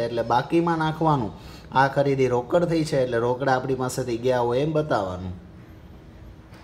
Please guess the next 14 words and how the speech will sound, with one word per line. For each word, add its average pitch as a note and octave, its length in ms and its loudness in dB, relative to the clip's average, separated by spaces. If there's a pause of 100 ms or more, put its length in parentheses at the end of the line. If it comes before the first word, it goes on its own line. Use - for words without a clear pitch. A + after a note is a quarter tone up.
(160)
અને A#2+ 180 -4
પછી C#3+ 380 0
અર્થઘટન C#3+ 560 0
કરવાનું C#3 520 2 (260)
કે B2+ 80 2
આખા C3 340 4
વર્ષમાં C#3 440 0
મેં B2+ 100 -2
ઉધાર B2 400 0
એટલા D#3 280 0
ખરીદ્યું B2+ 500 -4 (280)
અને B2 280 -2
એટલું D#3 300 2 (400)
ઉધાર. D#3 380 4